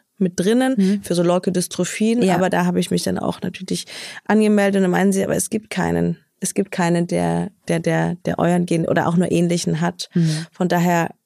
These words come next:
Speaker 1: kann man natürlich mit Betroffenen über das Schicksal sprechen,
Speaker 2: Mhm.
Speaker 1: aber nicht über die Krankheit.
Speaker 2: Ja.
Speaker 1: Und das, ehrlich gesagt, das war für mich vor zwei Jahren so ein Punkt, da haben mir auch Freunde geholfen, Familien zu finden. Ich habe letztlich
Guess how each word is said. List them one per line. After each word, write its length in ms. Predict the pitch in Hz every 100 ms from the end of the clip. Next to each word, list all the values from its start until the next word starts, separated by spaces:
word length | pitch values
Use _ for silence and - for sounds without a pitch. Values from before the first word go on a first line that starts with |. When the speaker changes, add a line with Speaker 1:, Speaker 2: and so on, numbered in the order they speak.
| _
Speaker 1:
kann 140 | - 180
man 80 |
natürlich 240 | 185 180 185
mit 140 | 175
Betroffenen 640 | 170 - 185 202 226 208 196
über 160 | 180
das 160 | 165 160
Schicksal 400 | - 233 - 214
sprechen, 360 | 208 180 170 170
Speaker 2:
Mhm. 40 |
Speaker 1:
aber 120 | 185
nicht 340 | 185 190 208 -
über 140 | 190
die 100 | 180
Krankheit. 680 | - 156 165 180 156 151 151 -
Speaker 2:
Ja. 160 | 170 165 165 - - _ _
Speaker 1:
Und 260 | 185 180
das, 220 | 180 220
ehrlich 320 | - 208 214 -
gesagt, 400 | 208 196 196 196
das 220 | 185 -
war 100 | 190
für 140 | 202
mich 200 | 190 185
vor 140 | - 185
zwei 280 | - - 180
Jahren 240 | - 185
so 80 | 185
ein 100 | 175
Punkt, 260 | - 185
da 120 | 185 165
haben 80 |
mir 100 | 190
auch 60 | -
Freunde 340 | - 185 214
geholfen, 480 | 202 185 175 196 202
Familien 400 | 180 170 190 190
zu 120 | -
finden. 260 | 180 196 202
Ich 100 | 196
habe 140 | 202
letztlich 400 | 190 202 208 208